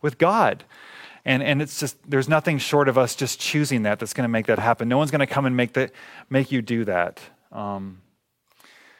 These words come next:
now, how do we, uh, how does worship inform loving my neighbor? Again, if it's about orientation and not about singing the praises of my neighbor,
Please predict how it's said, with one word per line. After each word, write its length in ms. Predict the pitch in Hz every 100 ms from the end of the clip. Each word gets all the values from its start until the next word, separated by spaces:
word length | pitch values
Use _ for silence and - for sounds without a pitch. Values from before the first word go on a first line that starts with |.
| _ _ _ _ _ _ _ _ _ _ 135
now, 80 |
how 160 | 127 175
do 60 | 170
we, 260 | 160 143
uh, 300 | - 127 127 - -
how 160 | - 180
does 160 | 160
worship 640 | 120 123 147 135 143 123 139
inform 380 | 117 143 131 127
loving 260 | 123 123
my 160 | 113 107
neighbor? 500 | 107 107 98 95 -
Again, 400 | 147 147 170 143
if 200 | 135 139
it's 140 | 147 170
about 280 | 165 165
orientation 840 | 160 160 160 143 - 139 131 - 104
and 120 | 107
not 160 | 123 127
about 240 | 123 113
singing 320 | - 135 127
the 80 | 113
praises 400 | - 120 110 104
of 100 | 104
my 140 | 101 101
neighbor, 440 | 104 98 98